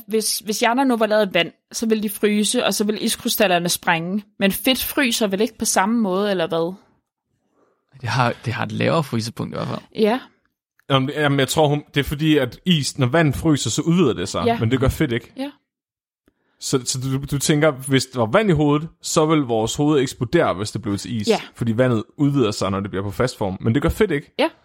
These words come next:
Speaker 3: Så derfor vil dit hoved ikke eksplodere.
Speaker 1: Ja.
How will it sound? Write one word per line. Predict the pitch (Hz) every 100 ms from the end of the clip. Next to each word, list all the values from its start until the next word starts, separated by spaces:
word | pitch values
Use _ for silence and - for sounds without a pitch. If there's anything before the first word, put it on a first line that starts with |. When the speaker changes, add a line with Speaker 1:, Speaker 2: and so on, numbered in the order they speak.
| _ _ _ _ _ _ _ _ _ _ _ -
Speaker 3:
Så | -
derfor | 123 175 160 156 143
vil | 127 117
dit | 107
hoved | 143 151 -
ikke | 214
eksplodere. | 123 - 120 98 -
Speaker 1:
Ja. | -